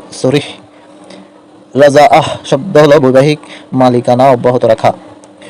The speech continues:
মুরতাদ অর্থ নিজ ধর্ম ত্যাগকারী। ফরাইজ শাস্ত্রের রুকন তিনটি। নিকাহে মুতআহ শব্দের অর্থ উপভোগের বিবাহ। নসব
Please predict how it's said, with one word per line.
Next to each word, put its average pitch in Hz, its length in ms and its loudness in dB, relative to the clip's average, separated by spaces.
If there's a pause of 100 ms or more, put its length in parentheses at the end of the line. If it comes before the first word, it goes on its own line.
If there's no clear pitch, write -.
(120)
মুরতাদ 143 400 2 (100)
অর্থ 127 120 -2
নিজ 139 300 -2
ধর্ম 151 380 2 (140)
ত্যাগকারী। 123 320 0 (440)
ফরাইজ 151 260 2
শাস্ত্রের - 380 -2
রুকন 131 180 -4
তিনটি। 123 280 -6 (600)
নিকাহে 160 640 0
মুতআহ 135 480 -2 (500)
শব্দের 139 280 -2
অর্থ 127 180 0
উপভোগের 139 600 0
বিবাহ। 120 280 0 (600)
নসব 147 280 0